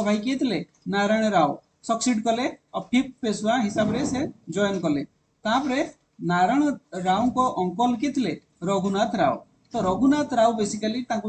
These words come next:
detail ଯଦି ପଢିବ, ଏଥିରେ କଣ କରିଛନ୍ତି ନା, ଟ୍ରିଟି ଅଫ Surat sign କରିଥିଲେ। କାହା ସହିତ? ବ୍ରି-, British ମାନଙ୍କ ସହିତ। କୋଉଠି?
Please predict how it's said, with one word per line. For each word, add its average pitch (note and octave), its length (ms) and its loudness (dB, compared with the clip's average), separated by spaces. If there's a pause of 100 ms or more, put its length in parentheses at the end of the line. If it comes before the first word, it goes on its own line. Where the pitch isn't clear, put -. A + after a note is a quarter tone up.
detail G#3+ 300 -2
ଯଦି A3 260 -4
ପଢିବ, G3 280 0
ଏଥିରେ G3+ 180 -4
କଣ G3 180 -6 (120)
କରିଛନ୍ତି G3 420 -8
ନା, B3 120 0 (140)
ଟ୍ରିଟି G#3+ 300 -2
ଅଫ B3 200 0
Surat A3 260 2
sign G3 280 -2
କରିଥିଲେ। G3 320 -6
କାହା G#3+ 220 -2
ସହିତ? B3+ 160 -4 (140)
ବ୍ରି-, F3+ 420 -6
British G#3 280 -6 (100)
ମାନଙ୍କ F#3+ 220 -2 (100)
ସହିତ। F#3+ 200 -6 (380)
କୋଉଠି? A#3+ 220 0